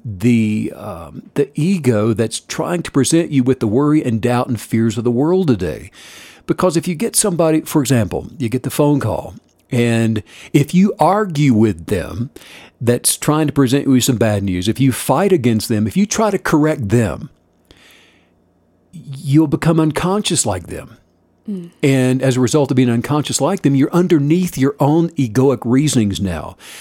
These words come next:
Speaker 1: But you resist by standing your positive ground, by refusing to leave your dance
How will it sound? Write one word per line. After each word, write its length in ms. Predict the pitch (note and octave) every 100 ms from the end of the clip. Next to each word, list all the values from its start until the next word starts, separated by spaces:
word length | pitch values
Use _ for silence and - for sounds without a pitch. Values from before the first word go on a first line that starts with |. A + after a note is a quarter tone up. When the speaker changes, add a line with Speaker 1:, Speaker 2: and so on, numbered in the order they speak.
| - -
Speaker 1:
But 180 | E3 D#3+
you 120 | D3+
resist 640 | C#3+ C3 - E3 A#3 - -
by 140 | E3+
standing 640 | D3 - D3+ F#3 G#3+ A3+ G#3+
your 120 | E3+
positive 640 | - D#3 D#3+ G3+ F3+ F#3+
ground, 420 | B2 F#2+ E2+ D#2+ A2 - - -
by 140 | A2
refusing 720 | G2 G#2+ - D#3 F#3 F#3 G3+
to 100 | D#3
leave 460 | A#2 G#2+ B2+ F#3 G3
your 160 | F3 D#3+
dance 640 | A2+ G2+ E2 A#2+ -